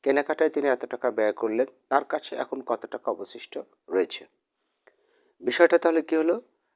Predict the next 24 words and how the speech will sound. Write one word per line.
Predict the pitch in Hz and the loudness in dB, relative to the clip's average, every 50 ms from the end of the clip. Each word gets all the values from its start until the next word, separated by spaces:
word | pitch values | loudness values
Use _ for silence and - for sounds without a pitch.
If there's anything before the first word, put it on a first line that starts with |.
| _ - | _ 4
রাজীবের | - 123 123 123 147 147 156 | 8 8 8 8 6 2 2
মায়ের | 139 131 131 135 135 139 139 147 | 4 6 8 8 8 8 8 6
কাছে | - 156 151 139 - - - 175 185 202 233 - _ _ - | 4 4 2 2 2 -4 -2 0 2 2 0 -2 _ _ -4
এত | - 117 - - | -2 -2 -2 -2
টাকা | - - 135 131 - - 160 - | -6 -8 -8 -8 -6 -8 -8 -8
ছিল, | - - - 143 110 90 87 - _ _ _ _ _ _ _ _ _ _ _ _ _ _ _ _ _ _ _ _ _ - | -4 0 0 0 0 -2 -6 -12 _ _ _ _ _ _ _ _ _ _ _ _ _ _ _ _ _ _ _ _ _ 2
রাজীবের | 107 123 131 131 120 131 139 135 | 8 8 8 8 8 6 4 4
বাবার | 123 131 135 131 127 123 | 6 6 8 6 6 4
কাছ | 143 - - | 0 -6 -6
থেকে | - - 160 | 0 6 8
আরও | 147 135 131 139 139 | 8 8 8 6 2
টাকা | - - 131 - 131 123 | 2 0 -2 0 0 0
নিলেন, | 113 135 156 147 117 - - - _ _ _ _ _ _ _ | 2 2 2 2 2 0 -4 -10 _ _ _ _ _ _ _
তিন | - 113 113 | -6 -4 -2
হাজার | 135 127 117 - 147 - - | -2 -2 -2 -4 -6 -2 2
চারশো | 131 117 - - - - 170 214 - - | 2 2 2 0 -6 -8 -8 -8 -6 -6
বিশ | 120 120 - - - | -6 -6 -6 -6 -8
টাকা | 107 - - 143 190 - _ _ _ _ _ _ 92 | -6 -6 -4 -6 -6 -6 _ _ _ _ _ _ -2
নিলেন। | 98 120 120 98 85 - - _ _ _ | 0 2 2 2 -2 -6 -12 _ _ _
তার | - 139 151 | -6 -4 -2
মানে | 170 160 135 107 - - _ _ _ _ _ _ _ _ _ _ - | 0 0 0 0 -2 -6 _ _ _ _ _ _ _ _ _ _ -2
এই | 170 165 | -2 -2
দুটো | 147 180 - 185 | -2 0 2 2
অন্তত | 170 160 160 165 156 - | 2 4 2 -2 0 0